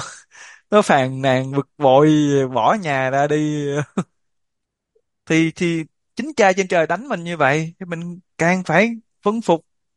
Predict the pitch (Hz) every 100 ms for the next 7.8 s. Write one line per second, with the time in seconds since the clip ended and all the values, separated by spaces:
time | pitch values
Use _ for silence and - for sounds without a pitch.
0 | 180 - 165 156 143 _ _ _ _ _
1 | _ _ _ _ _ - 208 214 180 -
2 | 143 165 180 139 135 160 131 123 - -
3 | 110 - 139 233 _ _ _ _ _ _
4 | _ _ _ _ _ - - 143 135 -
5 | 190 196 135 - 151 147 - - 123 123
6 | 156 175 - _ _ 135 190 214 208 220
7 | 113 127 139 170 - - 143 131